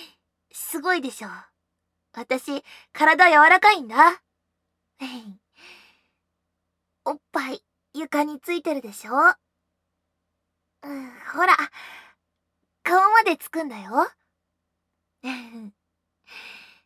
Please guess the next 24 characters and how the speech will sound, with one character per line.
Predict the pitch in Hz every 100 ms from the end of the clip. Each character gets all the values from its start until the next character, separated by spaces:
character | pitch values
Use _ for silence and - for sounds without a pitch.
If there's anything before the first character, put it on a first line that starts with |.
| _ _ _ _ _ _
ほ | 262
ら、 | 262 - - _ _ _ _ _ _ _ _ _ -
も | 311
っ | 311
と | 254
よ | 254
く | 269 247
見 | 247
て。 | - 208 226 330 _ _ _ _ _ _ _ _ _ _ _ _ _ _ _ _ _
お | 254
兄 | 254 247
さ | 247 240 208
ん、 | _ -
こ | - 294
れ | 330
で | 349
き | 359
る？ | 247 196 381 _ _ _ _ _ _ _ _ _ _ _ _ _
胸 | 285 311 370
を | 330
こ | - 214
う | 226
し | -
て、 | -